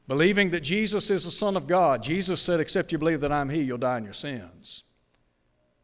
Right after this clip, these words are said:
If you believe that Jesus is the Son of God and you would be willing to repent, to confess his name before others,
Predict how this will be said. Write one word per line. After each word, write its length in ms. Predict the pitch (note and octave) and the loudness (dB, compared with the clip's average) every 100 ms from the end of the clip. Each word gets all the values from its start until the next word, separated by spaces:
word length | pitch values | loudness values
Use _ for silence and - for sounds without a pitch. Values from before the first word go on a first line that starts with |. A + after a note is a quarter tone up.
| _ _ _ - | _ _ _ -4
If 80 | |
you 80 | E3 | 0
believe 260 | G3 F#3+ F3 | 4 4 4
that 100 | D#3+ | 0
Jesus 440 | C3+ G3 F#3+ F3+ | -2 0 0 0
is 140 | F#3 F3+ | 0 -2
the 60 | |
Son 220 | - F#3+ | -2 -2
of 100 | E3 | -2
God 320 | B2 D3+ E3 D#3 | 0 2 2 0
and 120 | C3 | -4
you 100 | E3 | -4
would 180 | E3 C3+ | -4 -4
be 120 | D3+ | -4
willing 480 | C#3 D#3+ E3+ E3+ D#3+ - _ _ _ - | -2 -2 -2 -6 -10 -18 _ _ _ -4
to 80 | |
repent, 800 | F3 E3 E3+ G#3+ F3 G#2+ - - - | -2 -2 0 0 0 0 -10 -20 -20
to 60 | - | -16
confess 360 | A2 D3 D3+ | -8 -4 -2
his 160 | F3 - | -4 -4
name 200 | D#3+ D#3+ | -4 -4
before 380 | D3+ - E3 D3+ | -6 -4 0 2
others, 480 | E3 F#3 G3 - | 0 -2 -6 -8